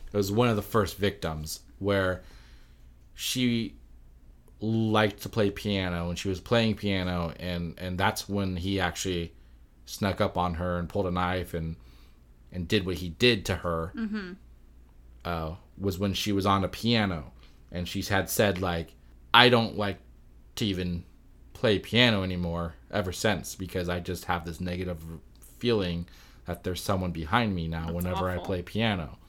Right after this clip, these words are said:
Speaker 2: Yeah.
Speaker 1: And that was kind of the part that hit me hard, because it's, not only are you destroying her life, but you now have taken something more from
Speaker 2: Yeah,
Speaker 1: her
Speaker 2: something that used to
Speaker 1: that
Speaker 2: call,
Speaker 1: she
Speaker 2: give her
Speaker 1: had,
Speaker 2: joy.
Speaker 1: yeah,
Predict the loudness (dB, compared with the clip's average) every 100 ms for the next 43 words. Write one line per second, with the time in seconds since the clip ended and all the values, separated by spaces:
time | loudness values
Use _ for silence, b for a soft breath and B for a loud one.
0 | -14 -10 -10 -12 B B -20 -6 6 12
1 | 12 12 8 4 4 4 2 2 2 0
2 | 0 0 4 4 4 -2 -2 -2 0 -4
3 | -6 -8 -10 -14 -20 -20 -2 6 8 8
4 | 4 4 4 2 0 -2 -4 -6 -10 -20
5 | -20 -20 -20 -20 -20 -20 -4 -4 -2 0
6 | 2 2 -2 0 0 0 0 0 -2 -4
7 | -8 -4 -4 -2 -4 -4 -6 -8 -18 -20
8 | -18 -4 2 4 4 0 -2 -2 -2 -2
9 | -4 -4 -6 -4 -4 -2 -4 -2 -2 -2
10 | -2 -6 -12 -20 0 2 4 4 4 4
11 | 2 -4 -6 -6 2 4 4 2 2 2
12 | 0 -2 -6 -6 0 4 6 6 2 -4
13 | -8 -2 -2